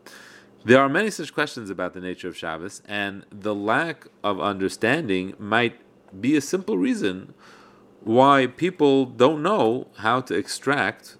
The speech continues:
the great benefit that's inherent in Shabbos. And that is the point of this Sefer, to try and explain as best as we can some specific points about this amazing Masechta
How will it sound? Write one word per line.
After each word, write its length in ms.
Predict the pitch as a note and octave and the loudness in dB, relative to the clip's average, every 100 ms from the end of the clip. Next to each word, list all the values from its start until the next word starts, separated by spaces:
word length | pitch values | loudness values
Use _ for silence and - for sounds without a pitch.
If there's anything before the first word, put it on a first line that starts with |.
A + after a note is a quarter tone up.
| _ | _
the 140 | G#2 G2 | -8 -4
great 320 | G2+ C3 C3 | 0 0 2
benefit 420 | D#3+ D#3+ F2 E2 | -2 -2 -6 -4
that's 280 | E2 E2+ E2+ | -4 -6 -8
inherent 340 | E2+ F#2 F2+ | -6 -6 -6
in 80 | F#2+ | -8
Shabbos. 520 | - C#3 - - - _ - - - - - _ - | -8 -8 -10 -16 -20 _ -20 -20 -20 -20 -20 _ -2
And 220 | B2+ A2+ | 0 2
that 340 | D3 F3+ - | 2 2 -2
is 160 | A#2 G#2 | -6 -4
the 80 | G2+ | -6
point 640 | - A#2+ F#2 D#2 - - _ - | -6 -6 -6 -8 -16 -20 _ -8
of 280 | G2 F2+ E2+ | -6 -6 -4
this 180 | G2 - | -4 -4
Sefer, 480 | E2+ D#2 D#2 E2 - | -6 -8 -10 -14 -12
to 120 | - | -12
try 640 | F#2+ - C3 C#3 C3 C3+ - | -4 2 4 4 2 -2 -8
and 140 | - F2 | -10 -10
explain 540 | D#2+ - G#2 F2 D#2 C#2+ | -10 -8 -4 -4 -4 -8
as 120 | F2+ | -8
best 360 | F2 A#2+ C3+ - | 0 0 0 -6
as 240 | G2 F2+ | -6 -4
we 80 | G#2+ | -6
can 440 | A#2+ G#2 D#2 D#2 F#2+ - - - - - - - | -6 -4 -4 -6 -12 -20 -18 -16 -18 -20 -20 -10
some 760 | - - - B2+ C#3+ D3+ D#3 - | -4 2 6 6 4 0 -6 -10
specific 1000 | - - G#2+ F#2 - C#3+ - B2+ - - | -10 -6 -4 -4 -2 -2 0 -2 -4 -14
points 580 | - G2+ D#2 D2 - - - | -4 -2 -2 -8 -16 -14 -6
about 380 | F#2 F2+ E2+ - | 0 2 2 0
this 280 | C3+ - - | 0 0 -10
amazing 640 | F#2+ F#2 G2+ G#2+ F#2 F#2+ E2+ | -12 -8 -4 -4 -4 -6 -4
Masechta 640 | - A#2+ A2 F2+ F#2+ | -2 -2 -2 -2 -4